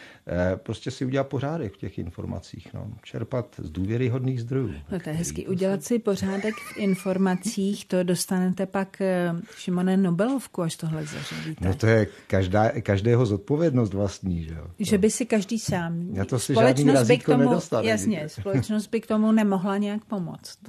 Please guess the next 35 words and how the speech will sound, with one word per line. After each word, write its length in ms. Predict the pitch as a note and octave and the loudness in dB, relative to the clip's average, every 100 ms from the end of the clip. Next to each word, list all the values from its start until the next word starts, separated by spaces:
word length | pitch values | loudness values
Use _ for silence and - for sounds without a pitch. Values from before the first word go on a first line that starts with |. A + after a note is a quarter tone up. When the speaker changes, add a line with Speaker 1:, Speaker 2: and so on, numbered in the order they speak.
| - _ _ - | -20 _ _ -2
Speaker 1:
No, 180 | G2+ G2+ | 0 0
společnost 500 | - F#2 F2 G2+ F#2+ | -2 -4 -2 -2 -2
by 120 | G2 | -4
k 60 | - | -2
tomu 240 | G2 A2+ | 0 2
měla 300 | F#2+ E2+ A#2+ | 2 0 0
pomoct, 440 | - F#3 D#3 - | 0 0 0 -2
kultivací 800 | - G2+ F2+ G#2+ G#2 G#2 A#2 G#2+ | -6 -6 -2 0 0 -2 -6 -6
společného 580 | A2 - F2+ F2+ G2+ G2+ | -10 -8 -6 -4 -2 0
prostoru, 540 | G2+ G2 - D#3 C3 | 0 -4 0 2 4
že 60 | F#2 | 2
jo. 200 | E2 - - - - _ _ | 0 -4 -12 -20 -20 _ _
To 100 | - | -8
tak 240 | - F2 - | -6 -6 -6
je. 220 | F#2 A#2+ | -8 -2
Speaker 2:
No, 120 | F#3+ | 0
ale 180 | F#3+ F3+ | 2 4
jak 200 | F3 F3+ | 2 0
se 120 | D4 | -6
kultivuje 520 | C#4+ A#3+ A3+ G3+ F#3+ | -2 -2 -2 -4 -6
společný 520 | F3+ - F#3+ F#3 F#3 E3+ | -8 -10 -12 -10 -8 -8
prostor? 440 | - E3+ - F#3 G3 F#3+ | -10 -14 -14 -14 -12 -10
Speaker 1:
No, 60 | C#3 | -10
tak 140 | - | -10
třeba 280 | - - F2 | -8 -6 -4
půjdu 220 | C3+ C#3+ | -4 -2
na 120 | D3+ | -2
demonstraci 680 | F3+ G3 D3 - A2+ G2 - | 0 0 0 -2 -2 -2 -6
kultivovat 500 | - G2+ G#2 G2+ G2 | -6 -4 -2 -4 -4
společný 500 | - G#2 G2 - F2+ | -6 -8 -8 -6 -6
prostor. 500 | F#2 - - - G2 | -6 -12 -10 -10 -10
<laughs> 60 | C#3 - - - C3 - - - - - - F3+ - - | -14 -18 -16 -8 -8 -8 -8 -6 -6 -10 -10 -12 -12 -16
Speaker 2:
Mm, 1160 | - D#3 G3+ F#3+ F#3 G3 G3+ G3 F#3+ F#3+ F#3+ F#3 - | -14 -10 -8 -4 -2 0 0 2 0 -2 -4 -8 -4
co 160 | G#3 | -2
bylo 200 | F3+ C4+ | 2 2